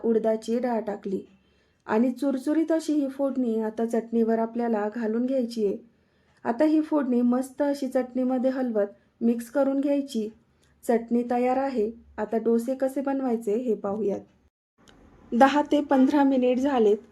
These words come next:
रवा आणि पोहे आपले छान भिजलेत.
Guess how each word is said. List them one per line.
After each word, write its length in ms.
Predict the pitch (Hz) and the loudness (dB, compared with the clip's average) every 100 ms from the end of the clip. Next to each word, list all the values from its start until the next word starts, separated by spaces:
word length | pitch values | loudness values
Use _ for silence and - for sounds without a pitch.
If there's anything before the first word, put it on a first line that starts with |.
| _ _ | _ _
रवा 320 | 220 226 233 | 6 6 6
आणि 240 | 262 247 247 | 2 2 -2
पोहे 360 | 240 247 254 | 0 0 2
आपले 320 | 247 233 226 226 - | 0 2 2 0 0
छान 240 | 220 240 | 0 2
भिजलेत. 460 | 277 247 254 220 | 2 0 2 2